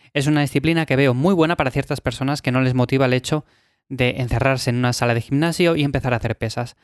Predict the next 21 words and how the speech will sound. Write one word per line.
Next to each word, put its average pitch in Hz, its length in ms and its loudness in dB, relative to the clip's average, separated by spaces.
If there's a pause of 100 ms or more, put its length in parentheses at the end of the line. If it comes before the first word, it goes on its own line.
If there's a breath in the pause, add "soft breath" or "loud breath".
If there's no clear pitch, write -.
(380 soft breath)
Pero 160 160 2
claro, 208 300 4
tiene 170 220 0
ciertos 190 380 0
inconvenientes, 123 880 0
y 151 120 4
uno 196 180 4
de 208 80 4
los 185 160 2
más 170 200 -2
importantes 160 640 -2
es 147 120 -4
que 170 220 -2 (320)
no 147 180 0
podemos 175 320 0
incidir 143 360 0
en 139 80 -2
grupos 135 260 0
musculares 123 460 0
muy 117 100 2
concretos. 117 600 -2